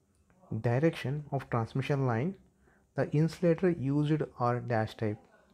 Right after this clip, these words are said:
I repeat the question. Whenever the conductors are dead end or there is a change in the direction of the transmission line, the insulators are used and dash type of. So they are going to use,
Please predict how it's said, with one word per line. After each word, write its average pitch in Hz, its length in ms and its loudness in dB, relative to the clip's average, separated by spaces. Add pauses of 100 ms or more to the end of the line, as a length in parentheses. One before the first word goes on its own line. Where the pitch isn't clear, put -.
(100)
I 120 60 -2
repeat 127 240 0
the 131 80 0
question. 202 340 0 (440)
Whenever 147 580 2
the 151 100 2
conductors 127 600 -2
are 135 200 0
dead 117 240 0
end 139 240 0 (480)
or 131 180 4
there 127 240 0
is 127 120 -4
a 190 100 2
change 160 560 -2
in 160 240 0
the 147 100 2
direction 120 380 0
of 143 120 -2
the 139 80 0
transmission 127 600 -4
line, 127 240 -2 (460)
the 135 160 2
insulators 160 680 2
are 123 220 2
used 127 320 -2 (240)
and 135 320 -6
dash 123 240 0
type 104 240 -4
of. 98 140 0 (680)
So 139 240 2
they 139 140 0
are 135 180 2
going 143 220 0
to 139 100 -2
use, 117 460 -2